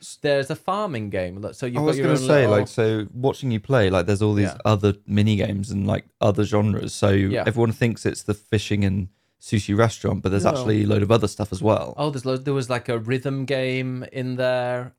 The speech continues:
Speaker 2: um, which I didn't really do much because it just kind of introduces it to you in the main story, and then it's like, "Hey, you can go and do it." But I'm like, "Why, why would I keep doing that? Like, what am I getting from it?" Um, the farming, I mean, it's quite
Speaker 1: It's
Speaker 2: fun.
Speaker 1: fun,
Speaker 2: Yeah.
Speaker 1: man.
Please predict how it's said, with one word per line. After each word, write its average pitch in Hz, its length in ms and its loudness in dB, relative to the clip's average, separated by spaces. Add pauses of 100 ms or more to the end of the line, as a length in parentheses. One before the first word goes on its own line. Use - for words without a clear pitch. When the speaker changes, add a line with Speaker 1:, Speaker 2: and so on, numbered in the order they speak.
Speaker 2:
um, 113 460 -2
which 123 200 -6
I 131 80 -2
didn't 131 200 -4
really 120 160 -2
do 113 160 -4
much 110 500 -4
because - 300 -12
it 101 60 -16
just 101 120 -16
kind 104 140 -6
of 98 80 -8
introduces 104 420 -8
it 104 140 -12
to 113 100 -14
you 101 100 -6
in 98 60 -6
the 98 80 -6
main 95 220 -8
story, 101 360 -2
and 95 80 -6
then 92 100 -8
it's 90 120 -16
like, 80 180 -8
"Hey, 110 120 -6
you 95 120 -8
can 98 120 -18
go 92 100 -6
and 92 100 -8
do 98 140 -4
it." 82 220 -10
But 98 80 -8
I'm 101 60 -10
like, 95 140 -10 (100)
"Why, 87 280 -12 (140)
why 107 160 -10
would 110 140 -14
I 95 120 -10 (280)
keep - 180 -20
doing 95 220 -14
that? 73 240 -16
Like, - 140 -20
what - 140 -12
am 90 60 -16
I 98 60 -14
getting 82 260 -12
from - 160 -18
it?" - 180 -20 (460)
Um, 101 360 -4
the - 80 -6
farming, 131 720 -2
I - 40 -8
mean, 110 60 -6
it's 98 100 -12
quite 104 160 -4
Speaker 1:
It's - 100 -16
Speaker 2:
fun. 101 180 -2
Speaker 1:
fun, 107 360 4
Speaker 2:
Yeah. 90 200 0
Speaker 1:
man. - 140 -2